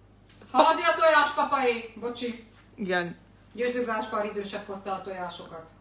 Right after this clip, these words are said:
Speaker 2: Igen. És ez full bio.
Speaker 1: Miért ilyen sar-, ez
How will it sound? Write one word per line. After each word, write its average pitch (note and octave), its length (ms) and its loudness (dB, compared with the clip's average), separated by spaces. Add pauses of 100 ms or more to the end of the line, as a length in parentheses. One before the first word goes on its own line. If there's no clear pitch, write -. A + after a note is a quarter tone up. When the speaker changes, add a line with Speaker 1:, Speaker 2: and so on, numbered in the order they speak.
(200)
Speaker 2:
Igen. E3+ 400 -6 (160)
És - 120 2
ez F#3 80 -2
full A3+ 240 4
bio. F#3 380 0 (3000)
Speaker 1:
Miért G#3 220 -14
ilyen F#3+ 160 -10
sar-, F3+ 420 -14
ez F3+ 100 -18